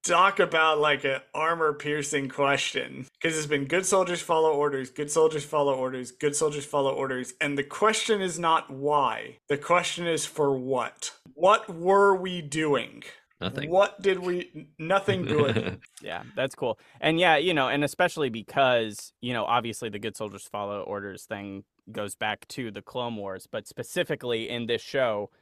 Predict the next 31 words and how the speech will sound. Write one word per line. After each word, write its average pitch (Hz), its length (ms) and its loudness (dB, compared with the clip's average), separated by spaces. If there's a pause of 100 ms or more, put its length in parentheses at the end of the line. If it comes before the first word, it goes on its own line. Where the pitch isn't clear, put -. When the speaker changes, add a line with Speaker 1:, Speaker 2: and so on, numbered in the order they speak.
(220)
Speaker 3:
that 113 200 -4
line 110 280 -4
has 107 200 -8
specific - 580 -8
resonance 107 520 -8
for 104 260 -8
Crosshair. 98 680 -8 (260)
Um, 90 680 -6 (260)
and, 101 640 -8
uh, 85 500 -8 (100)
yeah, 101 260 -6
hearing 107 360 -8
it - 140 -12
fed 98 280 -10
back 98 260 -8
to 107 180 -12
him 90 280 -10
and 90 360 -16 (200)
being 90 220 -14
like, 85 220 -14
"For 95 140 -14
what?" 98 360 -10 (200)
Um, 50 500 -16 (440)
yeah, - 180 -10 (140)
it 113 60 -14
was 107 120 -12
really 104 180 -12
powerful. - 380 -18 (320)
Speaker 1:
I 139 60 0
loved 127 340 -2
it. 120 220 -2